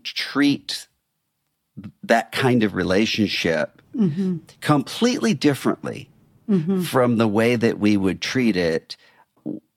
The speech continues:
Speaker 1: with any other sort
Speaker 2: Mm-hmm.
Speaker 1: of, you know, a, a parent who's a, a believer with a, an adult child who's an unbeliever or vice versa. A lot of times people h-,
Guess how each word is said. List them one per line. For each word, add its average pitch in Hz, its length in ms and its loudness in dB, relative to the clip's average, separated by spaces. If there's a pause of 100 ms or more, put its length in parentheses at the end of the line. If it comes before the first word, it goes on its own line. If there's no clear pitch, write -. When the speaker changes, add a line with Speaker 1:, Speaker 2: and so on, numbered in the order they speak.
(160)
Speaker 1:
with 113 400 0
any 123 400 4
other 90 440 0 (600)
sort 104 440 2
Speaker 2:
Mm-hmm. - 80 -2 (180)
Speaker 1:
of, - 160 -10 (100)
you 101 140 -2
know, 78 300 -6
a, 87 200 -4
a 98 80 -2
parent 107 560 -2
who's 90 420 -2 (840)
a, 101 180 0
a 90 140 0
believer 101 640 0
with 85 260 -6
a, 78 380 -2
an 90 80 -2
adult 95 300 -2
child 101 360 0
who's 82 140 -6
an 87 100 -2
unbeliever 107 480 2
or 80 140 -4
vice 104 340 0
versa. 101 640 0 (880)
A 113 60 2
lot 151 120 2
of 202 60 -6
times 226 200 -2
people 190 260 -2
h-, - 260 -12